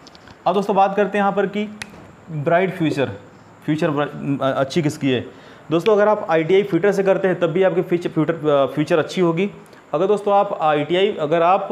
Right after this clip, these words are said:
इलेक्ट्रीशियन से करते हैं तब भी आपकी future अच्छी होगी, क्योंकि दोस्तों यहाँ पर मैं बात तो मैंने पहले ही बता दिया आपको, अगर जो भीड़ सबसे ज़्यादा कम है वो fitter में है। तो दोस्तों fitter जो है future में जो है काफ़ी demandable होगा, क्योंकि आज के दौर में दोस्तों आप जितने भी, अ, चीज़ें बन रही हैं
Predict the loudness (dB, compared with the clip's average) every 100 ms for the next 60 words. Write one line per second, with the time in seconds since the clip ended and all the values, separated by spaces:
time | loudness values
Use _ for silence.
0 | 0 0 -2 0 0 0 0 0 0 -2
1 | -2 -2 0 0 0 -2 -4 -2 -4 -6
2 | -16 -6 -6 -2 -2 0 -4 -8 -18 -20
3 | -20 -4 0 2 2 2 0 2 0 0
4 | 0 0 0 0 -2 -2 0 2 2 2
5 | 2 2 2 0 0 0 -2 -4 -4 -2
6 | 0 0 0 0 0 0 0 0 0 0
7 | 0 2 2 0 -2 -8 -18 -20 -20 -10
8 | -4 -2 0 -2 0 0 2 2 2 0
9 | 0 0 2 2 2 2 2 0 0 0
10 | 0 2 2 2 2 2 0 -2 -12 -14
11 | -4 -2 -2 -4 -2 -2 0 0 0 0
12 | 0 0 -4 -4 -12 -18 -4 -2 -2 -4
13 | -6 -4 0 2 2 0 0 -2 -2 -2
14 | 0 0 0 2 2 0 -2